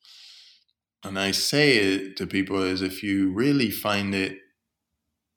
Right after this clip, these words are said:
you know, not palatable, it's because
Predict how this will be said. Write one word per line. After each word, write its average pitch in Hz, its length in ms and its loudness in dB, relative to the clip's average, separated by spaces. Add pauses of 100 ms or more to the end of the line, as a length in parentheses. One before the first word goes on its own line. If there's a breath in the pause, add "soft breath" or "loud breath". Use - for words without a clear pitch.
(160)
you 98 80 -10
know, 87 140 -8
not 98 640 -2
palatable, 90 840 -2
it's 104 160 -4
because 92 560 -4